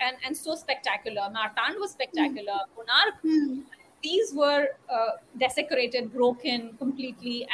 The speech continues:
Speaker 1: and, uh, the murtis have disappeared, and there's no worship there anymore। They're just, like, tourist spots where people go, or as, in the case of Martand, as you know, uh, the Bollywood types will go dance, devil dances in it, and, you know, and that, that movie becomes a hit। So, um,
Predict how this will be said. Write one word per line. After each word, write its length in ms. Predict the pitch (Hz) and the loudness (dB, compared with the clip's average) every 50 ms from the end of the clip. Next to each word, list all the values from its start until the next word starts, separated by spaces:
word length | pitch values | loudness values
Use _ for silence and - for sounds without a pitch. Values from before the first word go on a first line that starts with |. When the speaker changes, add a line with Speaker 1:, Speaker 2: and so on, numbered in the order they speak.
| 233 | 2
Speaker 1:
and, 320 | 226 226 226 226 226 226 - - | 2 2 0 -4 -8 -10 -10 -12
uh, 60 | - | -8
the 100 | 214 226 | -6 -4
murtis 400 | 233 247 247 247 277 262 262 262 | -2 0 -2 -2 -2 -6 -6 -4
have 140 | 277 240 208 | -4 -6 -6
disappeared, 680 | 233 226 - 269 - - 254 220 220 214 214 214 214 214 - 214 214 | -6 -10 -10 -10 -10 -6 -2 0 0 0 0 0 -2 -6 -8 -8 -6
and 200 | 214 214 208 196 | -6 -8 -8 -4
there's 200 | - 233 220 214 | -2 -2 -2 -2
no 100 | 220 247 | -2 -4
worship 420 | 226 196 208 208 - - 220 - 190 | -4 -2 -4 -4 -4 -6 -8 -6 -4
there 140 | 202 196 | -2 -2
anymore। 320 | 190 - 190 190 190 185 185 | -2 -4 -6 -10 -14 -10 -4
They're 100 | 220 226 233 240 | -4 -4 -4 -4
just, 160 | 233 - - | -8 -6 -2
like, 180 | 214 202 208 - - - _ _ _ - - 302 | -2 -2 -2 -4 -12 -20 _ _ _ -8 -4 0
tourist 360 | 330 330 311 311 320 - - | 2 2 4 2 2 0 -2
spots 360 | - - 254 220 214 - - | 0 2 2 2 2 2 0
where 100 | 240 233 | -2 -2
people 320 | 240 262 240 - 247 240 | -2 -2 -2 -2 -2 0
go, 160 | 233 233 226 233 226 220 | 2 2 4 4 6 4
or 60 | 226 220 - | 4 4 4
as, 180 | 247 247 247 247 - | 4 2 2 2 2
in 120 | 269 262 | 2 2
the 80 | 269 269 | 4 4
case 200 | 262 254 254 269 | 4 4 4 4
of 120 | 254 262 | 2 2
Martand, 480 | 247 240 226 220 - 240 240 226 220 196 | 4 2 2 2 2 0 0 0 2 0
as 160 | 208 220 220 | 0 0 0
you 100 | 226 226 | -2 -2
know, 220 | 226 226 226 220 - _ _ _ _ _ _ - - | -2 -2 -4 -6 -8 _ _ _ _ _ _ -4 0
uh, 240 | 214 208 202 - - - | 2 4 4 2 0 -2
the 80 | 220 | -2
Bollywood 500 | 214 208 254 247 247 254 247 247 240 247 | 4 6 8 8 8 6 4 2 2 2
types 340 | - 214 220 226 - - - | 2 2 2 2 0 -6 -6
will 120 | 233 247 226 | -4 -4 -2
go 160 | 226 226 240 | -2 -2 -2
dance, 520 | 233 233 220 208 214 220 220 - - - - - 220 | 0 0 0 0 0 -2 -4 -8 -10 -14 -10 0 4
devil 280 | 247 240 233 240 240 233 | 4 4 6 4 4 4
dances 440 | 226 220 202 208 208 - 220 226 220 | 4 2 2 0 -2 -4 -4 -4 -6
in 140 | 196 196 | -8 -10
it, 240 | 190 190 196 - - - 202 | -10 -12 -12 -14 -14 -12 -12
and, 140 | 196 196 196 | -12 -12 -12
you 80 | - 214 | -16 -14
know, 220 | 214 240 285 294 - - | -12 -10 -10 -10 -8 -8
and 180 | 214 208 - - | -8 -6 -2 -4
that, 140 | 156 277 | -2 2
that 160 | - 226 - 233 | 2 2 2 2
movie 220 | 240 220 233 240 | 0 -2 -2 -4
becomes 320 | - - - - - 269 226 | -4 -6 -8 -6 -6 -6 -6
a 40 | 208 | -6
hit। 320 | - - 226 - - - - _ _ _ - - _ | -4 -4 -6 -6 -6 -16 -16 _ _ _ -20 -20 _
So, 600 | - - - 330 320 311 302 302 302 294 285 - - | -8 -2 4 10 10 12 12 12 10 8 6 6 6
um, 480 | 254 247 254 247 240 240 247 247 - | 6 6 6 6 4 2 -2 -4 -6